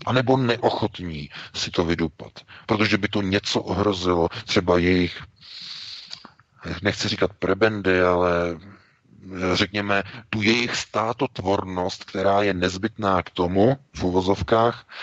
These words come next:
aby mohli mít ty své lidi v předsed-, eh, v pozicích předsedů výborů, eh, v růz-, v různých náměstků, v různých, eh,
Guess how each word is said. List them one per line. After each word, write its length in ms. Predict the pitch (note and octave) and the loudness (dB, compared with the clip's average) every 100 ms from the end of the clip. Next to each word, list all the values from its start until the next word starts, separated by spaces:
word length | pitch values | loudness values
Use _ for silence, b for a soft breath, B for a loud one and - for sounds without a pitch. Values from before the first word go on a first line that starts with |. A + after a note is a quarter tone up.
| B - | B 0
aby 360 | G#2+ G#2 A#2+ | 0 4 2
mohli 540 | A2+ G#2+ G#2+ G2+ G#2+ A2 | 2 2 2 4 2 0
mít 420 | G2 F#2+ F#2+ - | -2 -2 -2 -6
ty 120 | - F#2+ | -4 -2
své 380 | - F2+ F#2 | -2 4 6
lidi 320 | F#2 F2+ F2+ F#2+ | 6 2 0 -2
v 40 | |
předsed-, 400 | - F#2 - F#2 | -2 -2 0 0
eh, 340 | G2 F#2 F2 | 2 4 4
v 60 | D#2+ | 2
pozicích 640 | F#2+ E2+ F#2 - F#2 F2 | 0 0 0 0 -4 -4
předsedů 560 | - - - F#2+ F2 E2+ | -2 -4 0 0 2 0
výborů, 640 | F2 F2+ F#2 F2 F2 E2+ | 0 4 6 8 8 4
eh, 1000 | - - _ _ _ - _ - E2+ E2 | 0 -20 _ _ _ -20 _ 0 4 4
v 80 | D#2+ | 4
růz-, 440 | F2 E2 E2 D#2+ | 2 0 -4 -4
v 40 | F2 | -4
různých 440 | E2+ E2+ D#2+ D#2 | -4 -2 -2 -2
náměstků, 1000 | D#2 E2+ F2 F#2 F2+ - - E2+ E2 D#2+ | 0 2 4 2 0 -2 -4 -2 -2 -2
v 40 | D#2+ | -2
různých, 600 | D#2+ D#2+ E2+ D#2+ - F2 | -4 -2 0 0 0 0
eh, 380 | D#2+ D#2+ E2 | 2 2 0